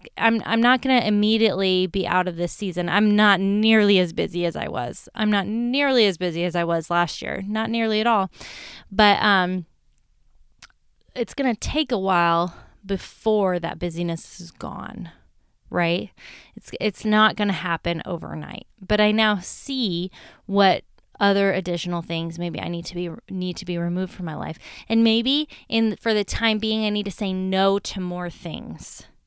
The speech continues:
right? If somebody says, "Hey, you wanna go do this, or do you wanna help with this, or do you wanna do that?" Like, you can say no. <laughs> No is a complete sentence, right? Um,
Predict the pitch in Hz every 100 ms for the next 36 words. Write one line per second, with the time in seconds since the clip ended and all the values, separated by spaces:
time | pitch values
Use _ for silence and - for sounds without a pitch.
0 | _ - - 175 - _ - - - -
1 | - 208 - 214 220 202 208 196 - 247
2 | 196 170 - _ _ _ 202 202 202 208
3 | 208 208 202 190 208 208 196 175 - 190
4 | 175 196 196 180 208 208 214 - 190 170
5 | 185 175 180 180 180 180 - - - -
6 | 190 208 190 160 - - 196 196 208 233
7 | 269 240 240 226 214 170 - 156 - -
8 | - - - - - - 220 165 - -
9 | - - 208 220 226 247 226 254 247 254
10 | 214 185 208 226 - - - - - -
11 | _ - - - - 202 190